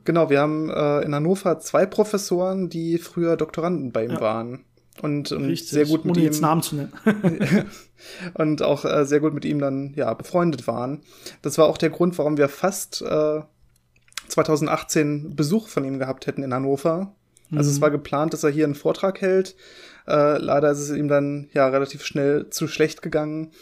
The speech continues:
Speaker 1: Und deswegen ist das dann ausgefallen und
Speaker 2: Ja.
Speaker 1: leider ist er dann auch, äh, kurz danach gestorben. Aber, ähm, ja, die, die Kontakte sind oder waren da. Ähm, auch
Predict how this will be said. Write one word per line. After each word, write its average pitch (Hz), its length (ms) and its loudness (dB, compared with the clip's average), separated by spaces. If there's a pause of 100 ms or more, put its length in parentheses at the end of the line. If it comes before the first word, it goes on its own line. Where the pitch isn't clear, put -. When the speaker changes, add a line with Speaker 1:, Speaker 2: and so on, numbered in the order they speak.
(320)
Speaker 1:
Und 156 80 -2
deswegen 143 260 0
ist 143 120 -4
das 143 80 -4
dann 139 140 0
ausgefallen 143 560 -2
und 139 100 -6
Speaker 2:
Ja. 139 80 0
Speaker 1:
leider 131 120 -2
ist 135 100 -4
er 143 40 -4
dann 131 140 -4
auch, - 240 -10
äh, 135 200 -6
kurz - 200 -6
danach 135 240 -4
gestorben. 160 560 -2 (400)
Aber, 143 560 2 (180)
ähm, 139 280 -8
ja, 147 220 -2
die, 131 320 -6
die 139 140 -4
Kontakte 160 720 -4 (380)
sind 156 580 -4
oder 135 220 0
waren 135 240 0
da. 160 380 2 (540)
Ähm, 143 520 2 (400)
auch - 340 0